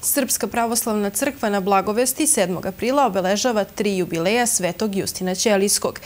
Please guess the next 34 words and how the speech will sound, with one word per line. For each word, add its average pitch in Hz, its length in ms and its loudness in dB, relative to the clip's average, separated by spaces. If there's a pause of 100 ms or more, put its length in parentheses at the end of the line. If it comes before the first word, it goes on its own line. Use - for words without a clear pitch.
(220)
Sveta 233 420 2
arhijerejska 214 680 4
liturgija, 190 520 0
kojoj 196 260 0
će 180 140 -4
prisustvovati 202 800 -2
i 196 40 -2
patrijarh 202 560 0
srpski 214 480 0
gospodin 202 520 -2
Porfirije, 226 500 2 (320)
počinje 226 360 0
u 226 60 0
devet 208 360 0
časova 240 500 2
u 226 60 2
manastiru 185 560 0
Ćelije. 180 580 4 (260)
Svečana 190 580 0
akademija 240 540 2
biće 208 260 -4
priređena 214 600 2 (120)
istog 220 440 0
dana 226 420 2
u 190 120 4
Omni 175 220 0
centru 175 420 -2
u - 60 -6
Valjevu 233 380 2
sa - 120 -6
početkom 208 640 -4
u 226 200 -2
devetnaest 190 640 0
sati. - 500 -8